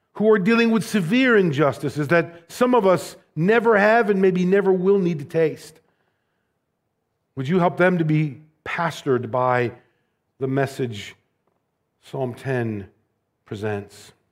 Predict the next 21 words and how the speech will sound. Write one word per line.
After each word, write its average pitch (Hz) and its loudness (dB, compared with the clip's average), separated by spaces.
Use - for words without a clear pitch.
And 127 -12
help 175 -2
us, 196 2
Father, - -10
those 160 0
of 160 2
us 170 2
who 175 2
are, 175 0
love 160 2
to 165 0
have 165 0
a 165 0
mastery 175 2
or 139 4
the 117 0
kind 147 -4
of 107 -6
mirage 160 4
of 170 -2
control 185 2